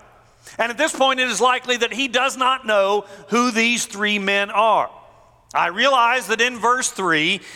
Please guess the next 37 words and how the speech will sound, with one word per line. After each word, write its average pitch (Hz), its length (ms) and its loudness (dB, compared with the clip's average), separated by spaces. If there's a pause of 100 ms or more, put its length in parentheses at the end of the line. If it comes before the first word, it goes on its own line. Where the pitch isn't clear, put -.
he 202 140 0
calls 220 440 0
them 247 260 0
Lord, 190 580 2
and 196 260 -4
Lord 226 320 2
is 208 180 -2
capitalized 196 920 0
in 175 80 0
our 175 240 2 (240)
English 175 460 -2
versions, 147 520 -2
but 214 140 -2
I 202 100 0
don't 269 360 -4
think 285 220 -2
at 214 200 -4
that 254 260 -4
point 190 360 0 (220)
he 240 220 -2
understood 226 800 0 (160)
who 220 200 0
he 208 180 -2
was 185 340 0 (220)
talking 165 440 -2
to. 113 220 -4 (1120)
The 131 80 -6
rest 202 300 -2
of 185 60 -10
this 202 140 0
section, 220 440 -2
the 196 100 -4
first 196 320 0
eight 208 160 -2
or 202 80 -2
nine 196 280 -2
verses, 196 520 -2